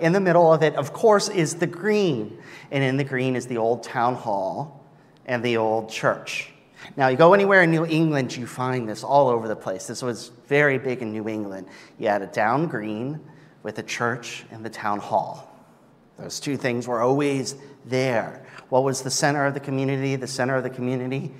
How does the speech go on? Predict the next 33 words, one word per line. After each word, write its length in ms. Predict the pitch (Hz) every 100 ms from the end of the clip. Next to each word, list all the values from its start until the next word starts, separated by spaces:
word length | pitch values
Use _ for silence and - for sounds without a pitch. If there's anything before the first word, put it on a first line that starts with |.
| - - - -
was 360 | 113 107 -
the 80 | -
self-governance 960 | - 131 135 135 123 123 131 139 151 135
of 100 | 123
the 60 |
sys-, 400 | 127 127 107 -
of 160 | 147 123
the 60 |
community 800 | 131 107 117 120 117 113 110 110 110 -
and 160 | 104
the 60 | 98
church. 520 | - 101 - - - - _ _ _ _ _ _ _ _ _ _ -
That's 200 | 120 -
where 120 | 110
everyone 340 | 110 110 110
gathered, 500 | 110 107 104 104 101 107
came 240 | - 104
back 300 | 98 98 101
to, 200 | - 98 95
to 120 | 98
be, 380 | 101 101 98 - - - _ _ _ - - -
to 100 | 113
remember. 480 | 107 117 110 95 - _ - - - _ _ _
We 200 | 143 180
can 200 | 175 170
still 240 | - 175 143
do 240 | 127 147
that 260 | 131 110 -
today. 880 | - 107 117 110 90 80 - - - - _ _ _ _ _ _ _ _ _ _ _ _ _
To 100 | - 139
remember 440 | 135 151 165 143
that, 580 | 127 123 120 - - 139
that 460 | 131 123 - -